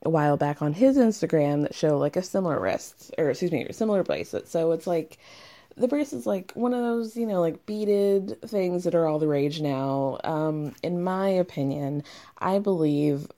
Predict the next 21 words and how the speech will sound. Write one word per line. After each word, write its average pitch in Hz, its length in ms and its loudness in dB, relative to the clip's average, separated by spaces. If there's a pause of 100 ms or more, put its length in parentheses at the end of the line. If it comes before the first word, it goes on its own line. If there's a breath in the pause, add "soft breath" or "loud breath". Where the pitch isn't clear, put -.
(180)
that 170 160 2
a 156 80 2
straight 151 300 0
man 143 220 0
would 143 100 0
not 135 220 -2
wear 190 280 2
these 185 180 2
bracelets 143 640 0
unless 143 420 0
they 139 120 0
were 131 200 2
given 165 320 0
to 170 120 -2
him 160 480 0
by 139 160 -2
a 139 180 0
child 190 560 0
or 135 160 0
his 135 200 -4
children 180 560 0